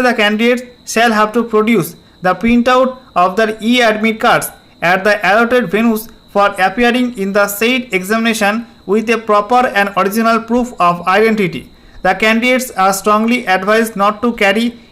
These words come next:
any articles declared as prohibited in serial number six of important instruction given in the admit card। অর্থাৎ বলা হয়েছে তোমাদের অ্যাডমিট কার্ডটা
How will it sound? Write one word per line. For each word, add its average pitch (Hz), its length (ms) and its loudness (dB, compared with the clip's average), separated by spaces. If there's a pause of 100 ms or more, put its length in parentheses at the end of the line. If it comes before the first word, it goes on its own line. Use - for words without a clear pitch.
(180)
any 240 160 4 (200)
articles 233 400 0 (400)
declared 226 380 2 (160)
as 170 60 0 (140)
prohibited 226 440 2 (140)
in 185 80 -6 (100)
serial 208 280 2
number 202 200 -2 (120)
six 247 100 2 (300)
of 175 60 0 (200)
important 214 400 0 (100)
instruction 208 460 -2 (420)
given 226 260 2 (180)
in 190 140 -4
the 202 100 2 (200)
admit 170 320 0
card। 123 160 -2 (400)
অর্থাৎ 220 200 0 (100)
বলা 226 200 4
হয়েছে 247 280 0
তোমাদের 233 260 2
অ্যাডমিট 208 340 -2
কার্ডটা 220 220 0